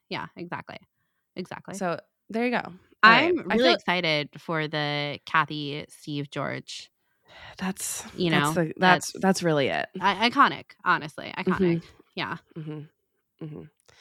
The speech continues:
Speaker 2: Honestly, just, if I could have made a dinner of just two people, if our rules weren't five, I think I would have just done George and,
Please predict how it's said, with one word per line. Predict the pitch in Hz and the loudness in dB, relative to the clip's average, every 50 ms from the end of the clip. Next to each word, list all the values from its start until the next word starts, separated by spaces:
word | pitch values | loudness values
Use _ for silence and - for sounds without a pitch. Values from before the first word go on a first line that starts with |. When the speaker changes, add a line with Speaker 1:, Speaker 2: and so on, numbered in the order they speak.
| - - - - - - - - _ _ _ - | -20 -20 -20 -20 -20 -20 -20 -20 _ _ _ 4
Speaker 2:
Honestly, | 220 247 269 277 254 - 269 247 233 | 4 6 6 4 2 2 2 2 2
just, | 202 202 185 - - - - - _ _ _ _ _ _ - | 2 0 -2 -2 -4 -12 -16 -20 _ _ _ _ _ _ 0
if | 208 202 - 226 | 0 2 4 2
I | 220 208 | 2 2
could | 214 220 208 | 2 2 2
have | 202 180 170 | 2 2 2
made | 170 160 160 | 2 2 2
a | 156 | 2
dinner | 151 147 143 143 | 0 0 -2 -2
of | 143 139 | -4 -4
just | - 143 - - | -6 -8 -10 -10
two | 135 | -12
people, | - - 143 - - 160 160 160 160 165 - - _ _ _ _ _ _ _ _ _ - 165 | -8 -8 -8 -4 -2 0 0 0 -2 -4 -8 -16 _ _ _ _ _ _ _ _ _ -4 -4
if | 160 175 | -2 2
our | 170 156 156 | 2 2 2
rules | 151 151 151 147 147 151 147 147 | 2 0 0 0 0 0 -2 -2
weren't | 147 139 139 - _ _ _ - | -2 -2 -4 -4 _ _ _ -4
five, | 143 139 131 127 139 151 156 - - | -2 -2 0 0 -2 -2 -4 -4 -4
I | - 160 | -4 -4
think | 156 - 151 151 151 | -2 -2 -4 -4 -2
I | 147 | -2
would | 143 143 139 | -2 -2 -4
have | 131 | -6
just | 139 131 - - | -8 -10 -10 -8
done | 135 139 | -8 -8
George | 135 139 131 131 - | -6 -6 -6 -6 -6
and, | 131 131 135 135 135 - | -6 -6 -6 -8 -10 -12